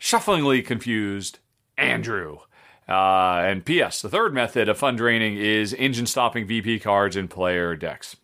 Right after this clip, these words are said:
Fair point. Um, I, the reality is,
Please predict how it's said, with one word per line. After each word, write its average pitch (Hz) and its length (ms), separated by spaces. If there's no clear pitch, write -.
Fair 87 220
point. 98 380
Um, 302 340
I, - 200
the 262 80
reality 320 540
is, 233 500